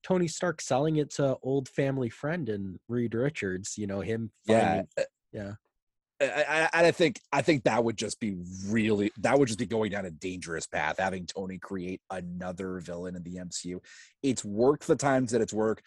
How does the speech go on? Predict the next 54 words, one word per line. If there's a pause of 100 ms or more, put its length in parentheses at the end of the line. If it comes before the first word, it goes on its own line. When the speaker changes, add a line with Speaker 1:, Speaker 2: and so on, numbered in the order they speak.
(180)
Speaker 2:
I
think
they
maybe
pushed
it
with
Mysterio
a
little
bit, (560)
but, (140)
um, (380)
but,
uh,
I
think
that,
that
would
work,
I
think,
if
you
wanted
to
go
the
Baxter
Building,
or
even,
I
was
just
thinking
off
the
top
of
my
head
right
now, (640)
maybe (280)
they
owned
it
in
the
past,
and
maybe